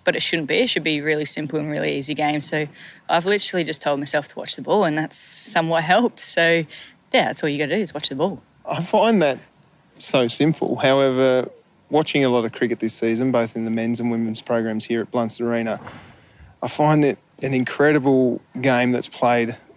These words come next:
Speaker 2: a lot above the shoulders. How's your mindset?
Speaker 1: Oh, it, it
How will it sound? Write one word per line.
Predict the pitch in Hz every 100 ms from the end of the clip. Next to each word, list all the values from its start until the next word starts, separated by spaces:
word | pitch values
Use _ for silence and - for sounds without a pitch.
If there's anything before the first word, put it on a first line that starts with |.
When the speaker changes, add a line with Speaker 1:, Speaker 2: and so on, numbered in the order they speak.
| -
Speaker 2:
a |
lot | 117 123
above | 123 113 117
the | 110
shoulders. | - 123 120 131 92 -
How's | 175 226
your | 240 170
mindset? | 135 147 170 - - - - _ - - - - _
Speaker 1:
Oh, | 240 208
it, | 165 165
it | 143 147